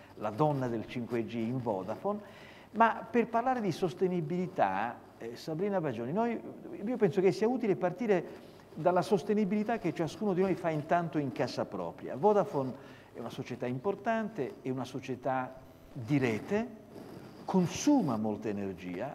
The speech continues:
ma è anche una struttura importante con migliaia di dipendenti,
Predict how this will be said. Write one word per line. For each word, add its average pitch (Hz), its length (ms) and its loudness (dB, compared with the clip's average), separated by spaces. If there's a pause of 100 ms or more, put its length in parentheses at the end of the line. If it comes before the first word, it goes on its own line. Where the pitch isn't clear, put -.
ma 131 120 2
è 151 60 4
anche 185 440 0 (200)
una 143 240 -2
struttura 131 720 2
importante 113 840 4
con 117 160 -4
migliaia 113 400 -2
di 104 100 -6
dipendenti, 113 800 2